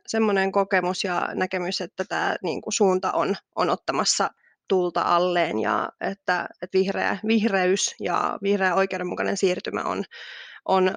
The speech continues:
niin kuin, erityisen tärkeä tässä nykyisessä komissiossa. Ja tää osoitti erityisesti just tää koronakriisi sen, että kuinka, kuinka tota tärkeetä nimenomaan on se uusin uudelleenrakennuksessa tää vihreä siirtymä. Ja, äh, mä oon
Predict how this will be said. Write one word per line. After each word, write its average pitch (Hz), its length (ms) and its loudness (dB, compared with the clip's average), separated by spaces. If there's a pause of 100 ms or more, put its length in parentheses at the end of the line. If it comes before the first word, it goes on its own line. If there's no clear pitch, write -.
(220)
niin 196 160 -6
kuin, 208 120 -8
erityisen 196 580 -2
tärkeä 214 460 0 (120)
tässä - 260 -2
nykyisessä 214 460 -2
komissiossa. 208 720 2
Ja 107 180 0 (440)
tää 190 260 2
osoitti 202 380 -2
erityisesti 190 580 -4
just 185 220 -12
tää - 300 -4 (340)
koronakriisi 190 720 -2
sen, 185 320 -6 (140)
että - 280 -10
kuinka, 185 360 -8 (260)
kuinka 196 280 -2
tota 214 260 -6
tärkeetä 208 640 -2
nimenomaan 190 540 -4
on 190 100 -4
se 196 100 -4
uusin 196 360 0
uudelleenrakennuksessa 214 1120 0
tää 160 220 -4
vihreä 208 380 -4
siirtymä. 220 480 -6 (580)
Ja, 196 280 4 (280)
äh, 69 140 -14 (640)
mä 202 240 2
oon 190 140 2